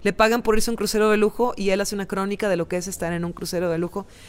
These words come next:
y es totalmente delirante, ¿no? Porque David Foster Wallace era un tipo súper introvertido y, y, y, eh, completamente asocial y, y tenía que estar en un ambiente que era, o sea, es-, estaba como pez fuera del agua y sin embargo la crónica es divertidísima y es interesantísima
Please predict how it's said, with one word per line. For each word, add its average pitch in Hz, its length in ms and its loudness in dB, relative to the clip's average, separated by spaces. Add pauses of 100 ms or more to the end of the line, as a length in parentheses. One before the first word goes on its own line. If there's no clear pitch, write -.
(160)
y 147 60 -20
es - 60 -10
totalmente 202 420 0
delirante, 180 520 0
¿no? 170 160 -4
Porque 165 420 -6
David 180 200 0
Foster 180 200 -6
Wallace 190 340 2
era 175 80 -2
un 185 80 -6
tipo 180 340 -4
súper 202 320 -2
introvertido 170 760 -2
y, 165 60 -2
y, 151 40 -4 (380)
y, 151 160 -8 (400)
eh, 131 220 -2
completamente 202 580 0
asocial 190 600 2
y, 196 180 -6
y 175 100 -8
tenía 185 240 -2
que 202 80 -8
estar 190 180 -4
en 185 100 0
un 190 100 0
ambiente 180 420 -2
que 175 120 -6
era, 160 260 -4 (800)
o - 80 -2
sea, 202 140 0
es-, - 160 -6 (240)
estaba 202 320 2
como 208 240 2
pez 196 160 8
fuera 190 160 4
del 180 160 6
agua 208 220 4
y 180 40 0
sin 185 120 -2
embargo 185 220 2
la 185 120 4
crónica 190 320 -2
es 175 80 -4
divertidísima 180 720 -2
y 185 40 -2
es 190 100 -4
interesantísima 180 920 -4